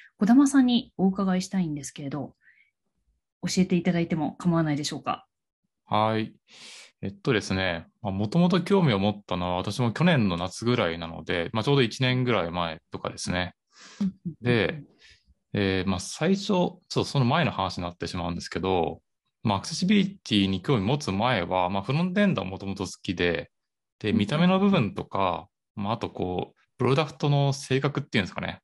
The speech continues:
Speaker 2: を出すために、こう、すごい見た目にこだわるみたいなことはすごいやってました。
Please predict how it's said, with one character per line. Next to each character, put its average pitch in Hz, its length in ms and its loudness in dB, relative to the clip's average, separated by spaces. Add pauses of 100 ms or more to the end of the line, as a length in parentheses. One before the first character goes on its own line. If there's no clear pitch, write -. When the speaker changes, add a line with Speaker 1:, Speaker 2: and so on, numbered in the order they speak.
Speaker 2:
を 104 100 -4
出 113 160 -2
す - 80 -14
た 90 120 -2
め 85 120 -4
に、 90 380 -2 (520)
こ 98 120 -4
う、 95 60 -2
す 107 60 -2
ご 127 60 4
い 95 40 -2
見 98 120 -2
た 147 80 0
目 156 140 0
に 151 100 0
こ 139 140 -2
だ 143 80 2
わ 139 80 4
る 98 80 0
み 92 100 -8
た - 80 -6
い 90 60 -6
な 87 80 -8
こ - 100 -14
と - 100 -8
は 82 80 -6
す 92 120 -6
ご 87 80 0
い - 20 0
や 87 60 0
っ 87 40 -6
て - 140 -6
ま 85 140 -2
し - 80 -10
た。 - 160 -12